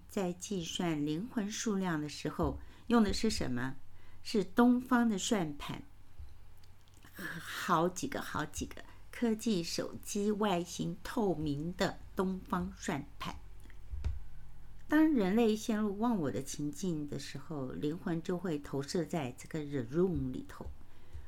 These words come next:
而那些迷失人类的灵魂，它就会变成面目可憎、游荡在中间的恶灵。在险些遭到迷失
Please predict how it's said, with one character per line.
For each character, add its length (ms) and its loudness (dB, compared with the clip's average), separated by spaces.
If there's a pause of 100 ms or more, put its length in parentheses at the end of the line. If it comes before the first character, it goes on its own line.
(100)
而 120 4
那 200 8
些 220 6
迷 240 6
失 460 4 (560)
人 220 4
类 180 4
的 120 0
灵 240 0 (100)
魂， 360 0 (400)
它 140 -2
就 120 -4
会 160 0
变 280 2
成 200 -6
面 280 0
目 300 -2
可 260 -8 (100)
憎、 260 2 (480)
游 220 6
荡 280 0
在 220 -2 (180)
中 280 2
间 200 4
的 140 0 (400)
恶 260 10
灵。 440 6 (1120)
在 260 4
险 240 6
些 220 6
遭 200 8
到 160 6
迷 220 6
失 480 4